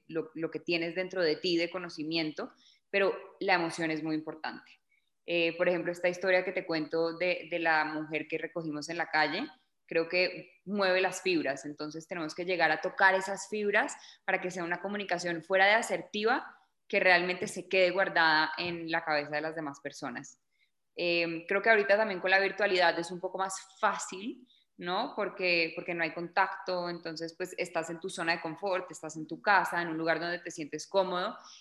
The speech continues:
y hay que aprovechar esas cosas. Eh, justo ayer tenía una llamada con, con un, con una persona que estoy ayudando ahorita en temas de comunicación para prepararse para una entrevista,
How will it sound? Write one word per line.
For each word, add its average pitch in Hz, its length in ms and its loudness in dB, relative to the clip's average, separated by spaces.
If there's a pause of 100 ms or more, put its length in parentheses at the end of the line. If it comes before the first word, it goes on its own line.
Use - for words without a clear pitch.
y 202 120 4
hay 190 80 8
que 190 80 2
aprovechar 196 460 2
esas 156 220 -8
cosas. 151 480 -2 (380)
Eh, 175 260 0
justo 208 280 0
ayer 208 360 4
tenía 208 220 -2
una 208 140 2
llamada 185 440 2
con, 185 600 -4 (100)
con 180 200 -4
un, 160 560 -10
con 185 120 -8
una 165 140 -4
persona 165 320 -6
que 185 60 -8
estoy 175 180 -4
ayudando 156 420 0
ahorita 175 340 0
en 170 100 -8
temas 180 200 -4
de 180 100 -4
comunicación 185 640 -6
para 175 180 -2
prepararse 160 460 -2
para 180 160 -4
una 160 100 -2
entrevista, 180 640 -2